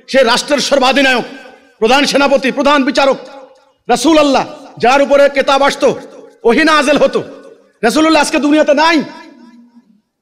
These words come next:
এখানে বিরাট একটা ঘাটতি, নবুয়তের সিলসিলা বন্ধ হয়ে গেছে।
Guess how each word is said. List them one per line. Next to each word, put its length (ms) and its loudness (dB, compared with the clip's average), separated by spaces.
এখানে 280 0
বিরাট 340 0
একটা 200 -2
ঘাটতি, 400 0
নবুয়তের 640 0
সিলসিলা 440 -2
বন্ধ 220 0
হয়ে 220 2
গেছে। 340 -2